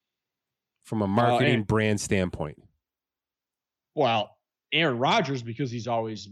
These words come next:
Speaker 2: in the news because of what's been going on and
Speaker 1: No.
Speaker 2: the, well,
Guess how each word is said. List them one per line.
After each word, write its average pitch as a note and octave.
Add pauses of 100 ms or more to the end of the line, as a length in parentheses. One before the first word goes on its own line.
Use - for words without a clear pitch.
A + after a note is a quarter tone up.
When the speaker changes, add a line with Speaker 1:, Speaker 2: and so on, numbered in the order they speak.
Speaker 2:
in A#2+
the G#2
news G#2 (120)
because A2
of G2
what's G#2+
been G2+
going G#2
on G#2
and G2
Speaker 1:
No. D#3+
Speaker 2:
the, C3 (360)
well, G#3+